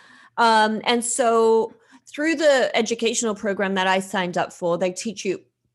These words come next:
how to raise money. Um, and so you're using both private money lenders and hard money lenders. So it's just a process that's learned. Um, and you start by,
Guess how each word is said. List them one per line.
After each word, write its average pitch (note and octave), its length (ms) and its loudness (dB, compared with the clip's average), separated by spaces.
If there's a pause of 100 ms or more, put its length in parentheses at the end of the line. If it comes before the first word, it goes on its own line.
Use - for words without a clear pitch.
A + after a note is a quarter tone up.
(200)
how A3 200 2
to B3 140 4
raise F3 380 -2
money. E3+ 340 -6 (380)
Um, G3 440 2
and G#3 160 -2
so - 180 0
you're B3 220 4
using B3+ 540 -2
both G3+ 420 -2
private G3+ 460 0
money F#3+ 240 -4
lenders F3 480 -4
and F#3 240 -4
hard E3+ 300 -2
money D#3+ 240 -6
lenders. C3+ 600 -8 (360)
So G#3+ 420 0
it's - 280 -4
just D#4+ 520 -4
a B3+ 120 2
process B3 580 -4
that's G3+ 280 -4
learned. G3 720 -2 (260)
Um, F#3 680 -2 (100)
and G3 520 -2 (260)
you A3 160 0
start G#3 580 0
by, F#3 540 2